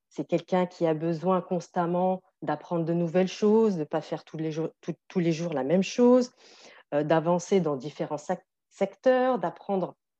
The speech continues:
C'est que, par exemple, quelqu'un qui a un chemin de vie cinq, c'est quelqu'un qui, euh, qui a besoin de mouvement,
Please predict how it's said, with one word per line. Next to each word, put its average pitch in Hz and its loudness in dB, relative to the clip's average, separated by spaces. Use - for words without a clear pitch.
C'est - -6
que, - -2
par 180 -2
exemple, 240 -2
quelqu'un 247 2
qui - -14
a 143 -12
un 151 -16
chemin 165 -6
de 151 -4
vie 160 -4
cinq, - -2
c'est 151 -8
quelqu'un 196 -6
qui, 156 -6
euh, 139 -2
qui 160 -4
a 143 0
besoin 165 0
de 151 -4
mouvement, 233 2